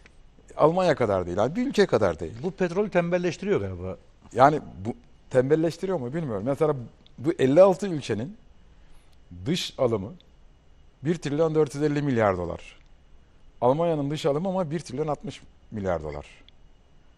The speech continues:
Speaker 1: Bakın siz onun dış satımı kadar satamıyorsunuz ama onun dışarıdan aldığı malların yüzde kırkı kadar fazlasını alıyorsunuz.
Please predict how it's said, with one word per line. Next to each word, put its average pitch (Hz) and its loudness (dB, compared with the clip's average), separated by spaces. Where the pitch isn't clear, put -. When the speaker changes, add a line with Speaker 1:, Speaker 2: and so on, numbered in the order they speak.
Speaker 1:
Bakın 110 -6
siz 147 -6
onun 147 -2
dış 135 -4
satımı 135 2
kadar 110 6
satamıyorsunuz 113 -2
ama 120 -4
onun 151 -6
dışarıdan 110 2
aldığı 120 2
malların 104 -4
yüzde 117 -4
kırkı 131 -6
kadar 143 2
fazlasını 101 -2
alıyorsunuz. 85 -6